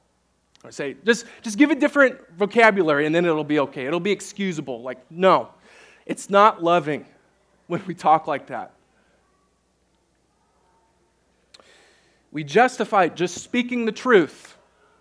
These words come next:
right? That's, that's the excuse. We don't have to do the hard work of considering other people and where they're at, right? Like, when we're in a, a situation with someone, like, and we're trying to provide counsel, we just don't s-,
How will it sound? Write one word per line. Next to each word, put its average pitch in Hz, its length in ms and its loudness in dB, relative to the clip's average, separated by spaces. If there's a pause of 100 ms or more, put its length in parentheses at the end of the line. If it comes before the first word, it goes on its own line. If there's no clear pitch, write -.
(560)
right? 196 260 2 (520)
That's, 202 300 2
that's 214 260 4
the 233 60 -6
excuse. 185 420 -6
We 185 80 0
don't 214 180 2
have 233 260 0
to 208 140 4
do 208 240 -2
the 220 100 -2
hard 214 300 4
work 220 220 -2
of 175 140 -8
considering 185 600 -4
other 165 160 -6
people 160 360 -8
and 131 120 -10
where 160 140 -4
they're 170 160 -4
at, 151 340 0 (1900)
right? 175 220 4
Like, 180 260 -2 (320)
when 214 200 0
we're 302 100 0
in 330 80 0
a, 220 200 -2
a 185 40 -6
situation 190 680 -2
with 190 120 -6
someone, 190 340 -2
like, 170 280 -2 (340)
and 185 100 -2
we're 196 80 0
trying 196 300 -2
to 202 100 -14
provide 175 300 -4
counsel, 151 400 -8
we 208 100 -4
just 285 240 -4
don't 220 140 4
s-, - 180 -16